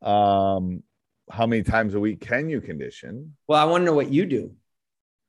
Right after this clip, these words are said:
Speaker 1: Uh, we usually do four days a week, but we can do conditioning and weight training all season. It's as long as the school,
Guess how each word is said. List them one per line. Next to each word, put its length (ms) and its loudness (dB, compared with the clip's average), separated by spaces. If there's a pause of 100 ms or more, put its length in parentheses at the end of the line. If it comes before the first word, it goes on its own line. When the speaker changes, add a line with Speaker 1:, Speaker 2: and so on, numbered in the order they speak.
(300)
Speaker 1:
Uh, 200 2
we 120 4
usually 240 0
do 160 2
four 300 0
days 240 0
a 60 0
week, 360 -4 (100)
but 120 -2
we 180 2
can 200 0
do 160 4
conditioning 680 -2
and 100 -8
weight 220 0
training 480 -6
all 280 -2
season. 560 -6
It's 160 -10
as 100 -6
long 320 -6
as 80 -12
the 100 -12
school, 540 -8